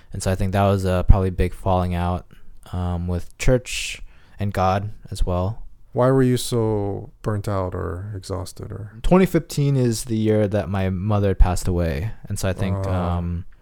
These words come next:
Speaker 1: I had not really dealt with that very well. And I think that later surfaced as depression. And so
Speaker 2: That'll do it,
Speaker 1: yeah.
Speaker 2: yeah.
Speaker 1: So I think, right. And then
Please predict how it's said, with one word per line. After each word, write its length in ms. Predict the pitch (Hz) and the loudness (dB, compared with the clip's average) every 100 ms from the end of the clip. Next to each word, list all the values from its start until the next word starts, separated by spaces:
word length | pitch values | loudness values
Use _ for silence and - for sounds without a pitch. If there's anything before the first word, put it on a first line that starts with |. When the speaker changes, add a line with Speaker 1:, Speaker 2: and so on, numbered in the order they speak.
| - | -8
Speaker 1:
I 120 | 95 | -2
had 200 | 92 92 | 0 0
not 300 | 98 101 98 | 2 2 2
really 260 | 98 98 95 | 2 2 0
dealt 300 | - 92 87 | 0 0 0
with 180 | 98 - | -2 -4
that 220 | 87 82 | -4 -4
very 240 | 87 87 | -2 -2
well. 560 | 87 87 85 85 92 98 | 0 0 0 0 -2 -6
And 140 | 92 92 | -6 -4
I 200 | 87 85 | -2 -4
think 200 | - 90 | -4 -4
that 120 | 78 | -2
later 240 | 92 90 | 0 0
surfaced 600 | 85 - 92 - 90 - | -2 -2 -4 -2 -6 -4
as 140 | 85 - | -6 -6
depression. 600 | 95 - 87 - 98 135 - - - - - - - | -4 -2 0 -2 -4 -4 -6 -12 -20 -20 -20 -16 -10
And 140 | 87 | -6
so 140 | - 85 | -2 0
Speaker 2:
That'll 300 | 113 104 - | 2 0 -2
do 240 | 90 85 | -4 -4
it, 140 | 90 87 | -6 -4
Speaker 1:
yeah. 80 | 92 | 0
Speaker 2:
yeah. 260 | 87 85 | 0 0
Speaker 1:
So 160 | 82 95 | 0 -2
I 60 | |
think, 280 | 90 101 95 | -2 -2 -2
right. 200 | 101 101 | -2 0
And 80 | 107 | 2
then 320 | 104 101 98 | 0 0 -2